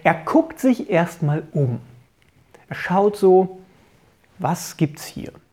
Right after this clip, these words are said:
Und er sieht ganz, ganz, ganz viele Götterstatuen. Also die Athener, das war eine multikulturelle Gesellschaft.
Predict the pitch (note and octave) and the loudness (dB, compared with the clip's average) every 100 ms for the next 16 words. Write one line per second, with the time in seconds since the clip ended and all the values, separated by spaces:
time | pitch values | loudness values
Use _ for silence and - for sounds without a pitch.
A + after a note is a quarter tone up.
0 | _ _ _ - - - F#3+ F#3+ D3+ C#4 | _ _ _ -14 -4 4 6 8 6 4
1 | A#4 - _ _ - A3+ E4 B3+ C4 A3 | 2 -4 _ _ 2 2 2 2 2 2
2 | A3 A3 - G3 G3 F#3 E3 C#3 F3+ F#3 | 2 0 0 6 6 4 0 2 4 4
3 | D3+ C3+ - D3+ B2 A2 - - A2+ G2+ | 2 2 -4 0 0 0 -4 -8 -8 -10
4 | - _ _ _ _ _ _ _ _ - | -16 _ _ _ _ _ _ _ _ -4
5 | F3 E3 F3+ F3+ - - E3+ E3+ E3 - | 2 6 4 2 -14 -2 2 4 2 0
6 | E3 - C4+ C#4+ D#3 A#2 E3+ A#3 - - | -2 2 4 4 4 2 2 0 -6 -20
7 | - D#3+ F#3+ - - C#3 D3+ C#3+ C#3+ D3 | -2 0 0 -6 -6 0 4 4 4 0
8 | - - _ - C#3 C#3 C#3 C#3+ D#3 A#3+ | -4 -20 _ -4 0 2 2 4 4 4
9 | D#4+ C#4 B3 - A3 G#3+ E3+ F3+ F3 E3 | 4 4 2 4 4 4 4 6 6 6
10 | D3+ C#3 D3 C3 A#2+ - - - - | 4 2 4 4 2 -2 -4 -6 -10